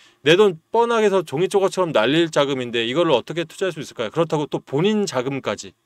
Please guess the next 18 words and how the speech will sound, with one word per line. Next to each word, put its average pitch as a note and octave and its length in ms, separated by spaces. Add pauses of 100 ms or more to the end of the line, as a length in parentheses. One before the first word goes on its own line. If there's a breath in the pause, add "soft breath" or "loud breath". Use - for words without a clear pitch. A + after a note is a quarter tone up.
(320)
회사 B3 160
자금까지는 G#3+ 480
그럴 C3+ 120
수 C3+ 100
있다 B2+ 140
쳐요. B2 300
예를 D#3+ 200
들어서 A#2+ 260 (260 loud breath)
왜 C3+ 80
기업인들은 F3+ 680 (180 soft breath)
그런 F3 220
경우 E3 160
많지 A2+ 240
않습니까? D3 320
하지만 F3+ 240
본인 F#3+ 340
자금까지 D#3 380
투자했다? D3+ 460